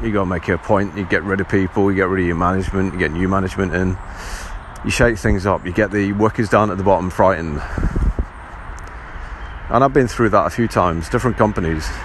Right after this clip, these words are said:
But the thing is, I've never really seen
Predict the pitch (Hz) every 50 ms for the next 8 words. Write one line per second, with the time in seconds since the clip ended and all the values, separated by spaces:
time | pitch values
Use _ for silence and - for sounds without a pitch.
0 | - - - - - - - - - - - - - - - - - - - -
1 | - - - - - - 123 120 135 135 - - 190 175 160 139 120 104 101 120
2 | 123 - - - - - - - - - - - - - - - - - - -
3 | - - - - - - - - - - - - - - - - - - - -
4 | - - - - 160 196 196 185 185 180 175 165 156 143 - - 156 156 151 143
5 | 143 143 135